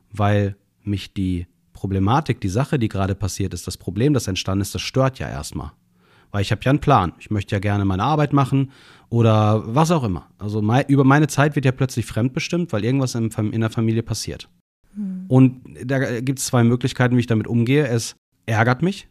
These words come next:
Speaker 1: weil es meine Zeit beansprucht. Oder ich sage ganz klar, nee, das gehört dazu.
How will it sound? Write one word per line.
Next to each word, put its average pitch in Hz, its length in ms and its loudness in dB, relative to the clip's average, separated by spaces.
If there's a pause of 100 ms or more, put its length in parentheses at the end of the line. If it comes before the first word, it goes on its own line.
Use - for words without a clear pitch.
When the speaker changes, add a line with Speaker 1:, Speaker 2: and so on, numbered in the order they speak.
Speaker 1:
weil 117 280 4
es - 300 -2 (100)
meine 120 400 4
Zeit 135 280 -2
beansprucht. 147 540 -8 (120)
Oder 151 460 4 (100)
ich 117 140 0
sage 117 300 2
ganz 117 240 0
klar, 117 380 2 (140)
nee, 120 280 2 (220)
das - 160 -6
gehört 110 240 2
dazu. 127 300 0